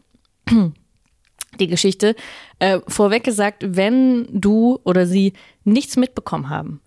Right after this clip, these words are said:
über die, äh, <laughs> Mag-, über die, äh, Sendung von Jan Böhmermann, wie heißt die denn nochmal?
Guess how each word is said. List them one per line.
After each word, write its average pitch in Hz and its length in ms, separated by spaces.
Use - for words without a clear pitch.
über 226 380
die, 196 400
äh, 175 260
<laughs> - 320
Mag-, 196 520
über 214 240
die, 190 340
äh, 160 300
Sendung 226 420
von 190 240
Jan 190 240
Böhmermann, 185 540
wie 165 100
heißt 170 180
die 180 80
denn 151 120
nochmal? 156 340